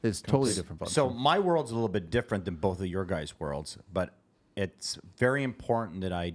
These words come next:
Speaker 3: jump on board with you guys.
Speaker 2: Yeah.
Speaker 3: So I'm gonna, I just wanna say two things that are really important. I do more blue-collared homes.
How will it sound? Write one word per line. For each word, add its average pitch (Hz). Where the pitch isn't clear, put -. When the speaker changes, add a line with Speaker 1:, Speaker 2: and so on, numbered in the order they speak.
Speaker 3:
jump 101
on 87
board 95
with 92
you 90
guys. 69
Speaker 2:
Yeah. 85
Speaker 3:
So 101
I'm 101
gonna, 113
I 107
just 113
wanna 104
say 90
two -
things 85
that 92
are 85
really 87
important. 78
I 117
do 151
more 123
blue-collared 90
homes. 76